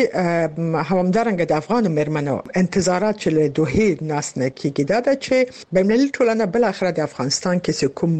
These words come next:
ا، بشري ناورین، ا، وجود لري، همدارنګه هغه محدودیتونه چې په افغانو مېرمنو ب-، او نجونو باندې لګول شوي دي، مانع د دوی د کار او فعالیتونو کیږي، همدارنګه مانع د دوی د زده کړې او پیشرفت کیږي.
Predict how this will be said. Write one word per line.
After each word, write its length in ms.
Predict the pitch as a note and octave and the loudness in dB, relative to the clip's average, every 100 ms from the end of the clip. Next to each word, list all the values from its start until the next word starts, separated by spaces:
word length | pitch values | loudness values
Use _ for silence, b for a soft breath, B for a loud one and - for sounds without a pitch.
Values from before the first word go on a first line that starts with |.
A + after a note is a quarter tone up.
| - | -2
ا، 320 | D3 C#3+ D3 C3+ D3+ | -2 0 0 0 -2
بشري 280 | - D3+ | 0 2
ناورین، 440 | F3 F3 D3 F3+ F#3+ | 2 2 2 2 2
ا، 220 | - F3 E3+ - F3+ | 0 2 2 2 0
وجود 240 | F3 F#3 F3+ | 2 0 0
لري، 240 | F3 F#3 | 2 0
همدارنګه 560 | F3+ D3+ E3 F#3+ E3+ C#3 | 0 -2 0 0 0 -2
هغه 180 | B2+ C#3+ | -2 -2
محدودیتونه 840 | D3 - C#3 E3 D3 D#3+ - B3 D3+ | -2 -2 -2 0 2 0 2 2 2
چې 180 | - B2+ B B B B - | 2 -2 B B B B -2
په 60 | D#3 | -2
افغانو 280 | - F#3+ G3+ E3+ | 0 0 2 2
مېرمنو 360 | E3 E3+ G3+ F3+ C#3+ - C3+ C#3 B2 | 2 2 2 0 -2 -6 -6 -4 -2
ب-، 60 | |
او 220 | C#3 D3 D3+ | -2 0 0
نجونو 300 | D#3 G#3 E3+ | 2 2 2
باندې 280 | D3 D3 D3 C#3+ | 0 0 0 0
لګول 360 | C#3 D3 D3+ | 0 2 2
شوي 380 | - C4+ G#3+ G#3 | 0 0 2 2
دي، 140 | G3 | 2
مانع 360 | F3 C#3+ C#3+ D#3+ D#3+ | 0 0 0 2 2
د 40 | D3 | 2
دوی 120 | D3 | 0
د 100 | C3+ - | 0 -2
کار 160 | E3+ E3 | -2 -2
او 100 | D3+ | -2
فعالیتونو 520 | - B2+ A#2+ - A#3 A3+ | -2 0 0 2 2 2
کیږي، 360 | A3 G3 F#3+ F3 D3+ | 0 0 2 0 0
همدارنګه 580 | D3 D3 D3 C#3+ C#3+ C#3 - D#3 C#3+ | -2 0 0 0 0 -2 -2 -2 0
مانع 220 | C#3+ D#3+ D#3 | 2 2 2
د 40 | C3+ | 0
دوی 80 | C#3+ | 0
د 180 | C#3+ | 0
زده 240 | C3+ - G3 | 0 0 0
کړې 140 | - | 0
او 80 | D#3 | -2
پیشرفت 500 | - B2+ - A3+ - - | 0 -2 0 0 -2 -6
کیږي. 280 | A2 D#3 | -4 0